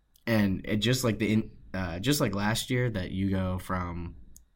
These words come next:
uh, you play two non-conference games and then you're right into the mix. We played Indiana last year. We play Purdue in our third game this year on the road.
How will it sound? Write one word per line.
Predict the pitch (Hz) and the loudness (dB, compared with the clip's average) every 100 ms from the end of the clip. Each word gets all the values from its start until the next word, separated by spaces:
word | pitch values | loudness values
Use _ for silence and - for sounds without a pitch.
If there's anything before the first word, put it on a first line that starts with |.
| - - | -16 -10
uh, | |
you | 80 101 | -6 -2
play | 104 95 | 0 0
two | - 110 104 101 101 - | 2 4 6 4 2 -2
non-conference | 104 104 101 107 101 101 | 2 2 4 2 2 2
games | 104 104 95 | 4 2 4
and | 98 | 2
then | 95 | 2
you're | 95 92 | 2 0
right | 90 101 101 - | 0 2 2 2
into | 101 104 101 | 4 4 4
the | 95 | 2
mix. | 95 95 104 - - - | 2 2 0 -2 -4 -6
We | 95 | -6
played | 98 95 | -2 0
Indiana | 101 98 98 101 98 | 0 2 2 2 0
last | 95 101 - | 0 -2 -2
year. | 101 | -2
We | 101 | 0
play | 101 92 | -2 -4
Purdue | 87 90 110 | -4 0 2
in | 113 | 2
our | 107 | 0
third | 110 107 104 | 0 0 0
game | 110 107 | 2 2
this | 104 - | 0 0
year | 107 | 0
on | 98 90 | 0 -2
the | 87 | -4
road. | 90 98 104 101 | -2 2 2 0